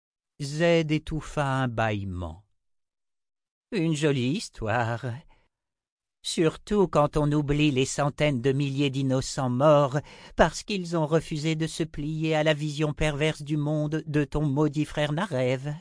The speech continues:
Allons, Jagang, assez d'excuses pathétiques. Coupe-moi la tête, fiche-la sur une pique et n'en parlons plus. Jagang eut soudain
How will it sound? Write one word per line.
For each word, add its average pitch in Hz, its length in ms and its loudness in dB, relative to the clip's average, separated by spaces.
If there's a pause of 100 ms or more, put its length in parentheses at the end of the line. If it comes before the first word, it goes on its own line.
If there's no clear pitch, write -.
(680)
Allons, 175 440 6
Jagang, 107 680 0 (220)
assez 277 300 4
d'excuses 185 540 2
pathétiques. 170 640 -2 (500)
Coupe-moi 196 400 6
la 175 140 6
tête, 160 380 2
fiche-la 180 420 0
sur 185 200 0
une 185 140 2
pique 254 300 -8
et 214 180 0
n'en 220 200 6
parlons 180 320 6
plus. 131 320 0 (1400)
Jagang 110 500 2
eut 110 80 -2
soudain 117 540 -2